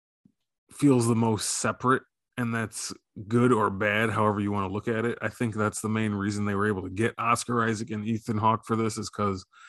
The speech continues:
they were interested that it wasn't so connected to the M C U. So it kinda depends on what you want as a fan, you know? Some of us like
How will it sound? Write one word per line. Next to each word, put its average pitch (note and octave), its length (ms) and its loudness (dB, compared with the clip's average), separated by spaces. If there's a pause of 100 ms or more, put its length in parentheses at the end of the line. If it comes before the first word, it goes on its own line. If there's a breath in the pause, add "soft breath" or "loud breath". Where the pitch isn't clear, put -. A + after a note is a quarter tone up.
(300 loud breath)
they A#2+ 100 4
were A2+ 160 4
interested A2 460 0
that G2+ 160 0
it G2 80 -2
wasn't G#2+ 400 -2
so G#2+ 380 0
connected G2+ 500 -4
to A2 100 0
the G2+ 120 2
M G#2 120 0
C G#2+ 260 -2
U. G#2 280 -2 (480 loud breath)
So A2+ 140 2
it G2 80 -2
kinda D3+ 220 4
depends A2+ 300 2
on G#2+ 120 2
what A2 160 0
you A2 60 0
want G#2+ 140 0
as G2 60 -2
a F#2+ 80 -4
fan, F#2 420 -4
you F#2+ 80 -6
know? G2 300 -4 (240 soft breath)
Some C3+ 220 2
of A#2 120 4
us A2+ 380 0 (320)
like G#2+ 680 -2